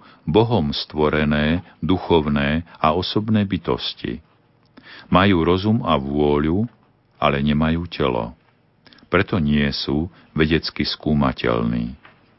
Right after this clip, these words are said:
Všetci anjeli boli stvorení ako dobrí. Časť z nich sa však postavila proti Pánu Bohu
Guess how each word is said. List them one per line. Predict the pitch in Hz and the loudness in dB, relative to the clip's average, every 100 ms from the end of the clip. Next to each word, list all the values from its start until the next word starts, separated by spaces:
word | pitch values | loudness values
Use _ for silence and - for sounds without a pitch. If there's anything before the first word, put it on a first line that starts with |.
| _ _ _ _ - - - | _ _ _ _ -20 -20 -18
Všetci | - - 139 - - | -2 0 0 -2 0
anjeli | 76 80 82 90 90 | 4 6 6 4 2
boli | 92 87 | 2 0
stvorení | - - 82 85 90 90 82 | -2 0 2 4 2 2 0
ako | 87 87 82 | -2 -2 0
dobrí. | 73 64 67 60 60 65 _ _ _ _ _ _ _ _ _ - | 0 0 -4 -6 -8 -14 _ _ _ _ _ _ _ _ _ -2
Časť | 90 107 - - | 2 2 -2 -8
z | 76 | -2
nich | 78 78 87 - | 2 2 0 -4
sa | - 82 | -4 -2
však | - 69 - | 0 -2 0
postavila | 76 - - 78 80 80 85 | -4 -4 0 0 2 0 0
proti | 80 80 - - | 0 -2 -2 -2
Pánu | 71 69 65 64 | 2 2 0 -2
Bohu | 64 67 62 71 78 | 0 -2 0 0 0